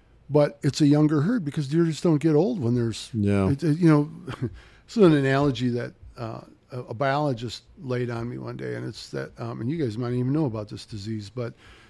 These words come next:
Speaker 1: that, um, chronic wasting disease is the Dutch elm disease of the white-tailed
Speaker 2: <laughs>
Speaker 1: deer.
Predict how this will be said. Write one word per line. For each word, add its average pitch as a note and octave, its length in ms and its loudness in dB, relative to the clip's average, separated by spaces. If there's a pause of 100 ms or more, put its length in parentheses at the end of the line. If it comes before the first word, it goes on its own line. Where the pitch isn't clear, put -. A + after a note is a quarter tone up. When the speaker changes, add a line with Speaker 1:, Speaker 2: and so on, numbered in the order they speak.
(140)
Speaker 1:
that, C3+ 240 -2 (100)
um, A#2 260 -6 (340)
chronic F3+ 300 2
wasting D#3 380 2
disease A#2 440 -2
is G#2+ 160 -6
the A2+ 120 -6
Dutch C3 280 -2
elm D3+ 200 4
disease A#2 420 0
of A#2+ 100 -4
the A#2+ 80 -2
white-tailed A#2+ 540 2
Speaker 2:
<laughs> - 0 -
Speaker 1:
deer. D#3 300 2